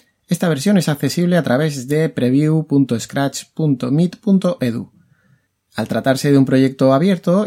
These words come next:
Scratch lleva publicando el desarrollo de la versión tres punto cero desde principios de dos mil diecisiete, por lo que se publicaron varias versiones pre-alfa y extraña la publicación de la versión alfa enfocada al usuario final,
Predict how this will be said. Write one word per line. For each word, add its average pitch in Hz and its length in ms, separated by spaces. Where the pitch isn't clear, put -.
Scratch 151 360
lleva 160 200
publicando 117 640
el 113 120
desarrollo 135 460
de 143 80
la 139 100
versión 123 320
tres 139 200
punto 180 260
cero 165 240
desde 127 260
principios 180 540
de 156 80
dos 123 200
mil 151 120
diecisiete, 110 540
por 110 160
lo 110 80
que 107 100
se - 80
publicaron 120 580
varias 127 320
versiones 135 440
pre-alfa 151 680
y 156 120
extraña 185 440
la 127 100
publicación 123 540
de 135 80
la 107 80
versión 143 340
alfa 165 460
enfocada 143 440
al 143 80
usuario 117 340
final, 180 340